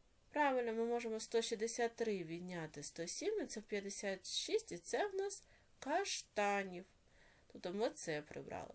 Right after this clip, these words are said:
Тепер загадуємо: від сто шістдесят трьох ми віднімаємо вісімдесят п'ять, і буде це на сімдесят вісім, і це у нас шишок. І тепер, щоб дізнати жолудів, потрібно сто сім відняти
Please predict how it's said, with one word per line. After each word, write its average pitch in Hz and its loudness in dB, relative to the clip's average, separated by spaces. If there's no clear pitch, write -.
Тепер 233 4
загадуємо: 196 2
від 170 -2
сто - -2
шістдесят 175 -4
трьох 160 -4
ми 151 -10
віднімаємо 151 -8
вісімдесят 143 -8
п'ять, 147 -6
і 190 -6
буде 185 -2
це 160 -4
на 151 -8
сімдесят 156 -6
вісім, 160 -4
і 160 -8
це 214 0
у 349 -2
нас 233 -4
шишок. - -4
І 294 -6
тепер, 269 2
щоб 202 2
дізнати 196 -2
жолудів, 302 -2
потрібно 202 -4
сто 202 0
сім 151 0
відняти 156 -6